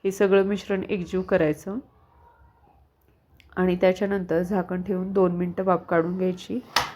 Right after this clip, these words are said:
आपली लापसी खाण्यासाठी तयार आहे. व्हिडिओ कसा वाटला हे सांगायला विसरू नका,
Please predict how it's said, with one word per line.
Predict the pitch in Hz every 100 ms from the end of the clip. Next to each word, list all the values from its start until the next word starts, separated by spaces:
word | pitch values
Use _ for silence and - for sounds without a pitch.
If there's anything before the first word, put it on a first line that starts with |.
| -
आपली | 175 - 202
लापसी | 190 190 190 190
खाण्यासाठी | 202 175 175 180 185 190
तयार | 175 170
आहे. | 175 175 240 - - - - -
व्हिडिओ | 196 190 196
कसा | 214 214 196
वाटला | 190 175 160
हे | 185 - 202 196 - - - - - - -
सांगायला | 226 190 185 185
विसरू | 190 196 - 196
नका, | 185 185 185 190